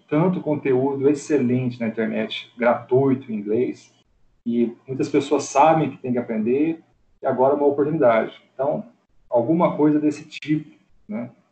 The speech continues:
As famílias aí têm que se organizar para todo mundo dividir um pouco as tarefas e, e fazer o que tem que ser feito,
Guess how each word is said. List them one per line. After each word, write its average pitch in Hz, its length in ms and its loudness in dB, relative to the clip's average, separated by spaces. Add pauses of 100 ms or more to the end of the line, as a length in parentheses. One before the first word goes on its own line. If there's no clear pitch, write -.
(340)
As - 120 -20
famílias 113 560 0
aí 113 200 0
têm 120 240 0
que - 120 -14
se - 140 -4
organizar 113 580 0
para 104 120 -8
todo 110 180 -8
mundo 107 180 -6
dividir 107 400 -12
um 107 80 -8
pouco - 540 -4 (160)
as 113 180 -14
tarefas 104 680 2
e, 104 160 -12
e - 60 -14
fazer 101 300 2
o - 20 2
que - 80 -10
tem 110 100 -8
que 110 80 -10
ser 110 140 -4
feito, 123 520 0